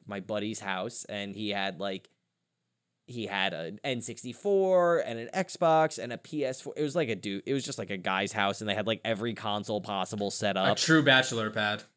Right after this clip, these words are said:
Speaker 1: A true bachelor pad, and my friends were playing Dead Space, and I was playing Ocarina of Time, and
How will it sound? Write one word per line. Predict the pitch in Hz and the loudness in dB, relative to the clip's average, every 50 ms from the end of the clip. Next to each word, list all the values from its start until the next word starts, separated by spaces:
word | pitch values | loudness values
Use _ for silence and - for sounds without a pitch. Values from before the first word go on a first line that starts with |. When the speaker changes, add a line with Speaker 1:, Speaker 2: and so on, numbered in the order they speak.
| _ - - | _ -2 0
Speaker 1:
A | 127 127 | 0 0
true | 120 - - - 143 135 135 | 0 -2 -6 -2 0 0 2
bachelor | 123 120 110 110 110 - 107 101 | 2 4 4 4 2 0 -4 -6
pad, | 90 107 90 87 92 95 90 - | -4 -4 -2 -2 -2 -2 -4 -6
and | - 110 110 107 104 104 101 107 101 90 - _ _ - | -4 -2 -2 -2 -2 -2 -4 -6 -10 -10 -12 _ _ -12
my | 113 120 117 117 | -6 -4 -4 -4
friends | 113 - 127 123 127 131 139 120 | -2 -2 -2 0 0 0 -2 -4
were | 131 123 123 120 120 117 | -2 -2 -2 -2 -4 -6
playing | - - - 117 117 117 117 110 110 107 107 101 98 101 98 - _ - 90 | -8 -6 -4 -2 0 0 0 0 -2 -4 -4 -6 -6 -8 -10 -12 _ -16 -8
Dead | - 117 107 113 117 104 | -4 -2 -2 -2 -2 -4
Space, | - - 113 104 101 95 92 95 95 - - - - _ _ _ _ - - | -4 -2 -2 0 0 0 -2 -4 -6 -6 -8 -8 -12 _ _ _ _ -6 -4
and | 117 113 104 - | -4 -4 -4 -4
I | 104 107 107 110 113 | -4 -2 0 0 0
was | 110 110 107 | 0 -4 -6
playing | - - 117 113 110 110 110 107 104 101 101 95 - | -8 -4 -2 0 0 0 0 -2 -4 -4 -6 -8 -6
Ocarina | - 104 104 101 - 101 104 104 101 95 | -4 -4 -4 -4 -4 -6 -4 -4 -4 -4
of | 87 82 | -6 -8
Time, | - - 98 95 95 95 95 95 98 - _ _ _ _ _ _ _ _ _ _ _ _ _ - - | -8 -8 -6 -6 -6 -6 -8 -10 -12 -14 _ _ _ _ _ _ _ _ _ _ _ _ _ -4 0
and | 110 107 107 101 104 104 101 101 98 98 95 95 92 | 2 2 4 4 2 2 0 -2 -4 -6 -8 -10 -10